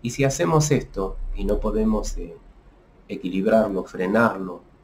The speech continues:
no podemos cambiar la, la frecuencia, ¿no? Porque nosotros, eh, estamos, eh, te-, somos una antena que si vibramos en determinada frecuencia, captamos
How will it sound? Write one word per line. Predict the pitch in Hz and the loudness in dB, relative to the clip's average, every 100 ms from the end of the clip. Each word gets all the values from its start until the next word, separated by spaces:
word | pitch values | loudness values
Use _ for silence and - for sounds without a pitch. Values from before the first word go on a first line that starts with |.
| - 123 | -20 -6
no | 104 101 | -4 -2
podemos | 101 110 110 92 - - | 2 4 4 2 -6 -4
cambiar | 98 101 135 135 101 - | -2 4 8 8 6 -2
la, | 87 85 85 82 - _ _ - _ - | -10 -8 -6 -8 -12 _ _ -20 _ -8
la | 87 | -8
frecuencia, | - 87 - 92 87 - 85 | -6 -8 0 0 0 -4 -8
¿no? | 90 110 | -4 -4
Porque | - - 95 | -4 -6 -6
nosotros, | 117 139 139 117 - - - - - - _ - | -2 0 0 -2 -6 -18 -20 -20 -20 -20 _ -6
eh, | 104 104 | -6 -6
estamos, | 107 - 117 120 107 101 | -10 0 4 4 4 2
eh, | 95 90 87 - - _ | 0 -2 -6 -12 -18 _
te-, | 98 | -8
somos | - 127 127 120 | 0 6 6 6
una | 117 107 | 6 6
antena | 110 143 147 170 175 - - - - - - | 4 6 6 6 2 -6 -18 -20 -20 -20 -6
que | 104 | -4
si | - 107 | 0 0
vibramos | 104 104 127 139 139 127 110 | 0 4 6 6 6 4 2
en | 107 | 2
determinada | 104 104 110 123 123 117 | 0 0 2 4 2 0
frecuencia, | 113 113 139 147 151 175 180 - | -2 -2 4 4 4 4 -2 2
captamos | 117 - 123 120 135 143 - | 0 2 2 4 2 0 -6